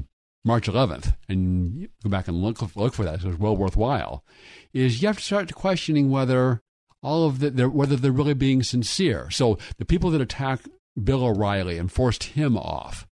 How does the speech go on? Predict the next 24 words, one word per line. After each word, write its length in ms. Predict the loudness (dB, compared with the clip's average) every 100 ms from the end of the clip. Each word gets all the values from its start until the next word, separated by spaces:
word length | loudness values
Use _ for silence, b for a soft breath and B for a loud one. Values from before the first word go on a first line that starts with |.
| _ _ B B
because 380 | B -2 0 0
of 60 | -4
supposed 640 | -2 0 2 2 2 -4
sexual 640 | -2 -4 -4 -4 0 0
harassment. 760 | 0 0 0 -2 -2 -4 -6 -14 _ _ _ _ _ _ _ _ _ _ _ _ -8
Really? 480 | 2 4 4 2 2
I 60 |
mean, 140 | 2 2
they're, 100 | 2
they're 220 | 2 -2
sincere 420 | 0 0 2 2
about 300 | 2 2 0
that 340 | 0 -2 -2 0
when 160 | 2
they 140 | 2 0
tolerate 600 | -4 -2 0 0 0 0
it 360 | -2 -8 -14
from 300 | -4 2 2
Harvey 300 | 2 0 2
Weinstein, 720 | 2 2 2 2 2 0 2
Matt 280 | 2 2 -2
Lauer, 480 | -4 0 2 2 2
Bill 260 | 2 2 2
Clinton, 640 | 0 2 2 4 4 4